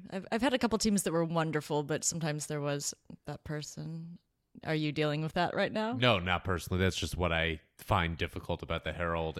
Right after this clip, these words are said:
Speaker 2: in a class setting.
Speaker 1: Oh, in a class
Speaker 2: Yeah.
Speaker 1: setting. Yeah.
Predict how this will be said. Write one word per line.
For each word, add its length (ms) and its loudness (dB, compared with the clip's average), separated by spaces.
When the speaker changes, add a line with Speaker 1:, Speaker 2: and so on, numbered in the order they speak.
Speaker 2:
in 160 -2
a 160 0
class 380 -6
setting. 400 -10
Speaker 1:
Oh, 320 6
in 120 2
a 60 0
class 420 -2
Speaker 2:
Yeah. 140 0
Speaker 1:
setting. 340 -6
Yeah. 400 -4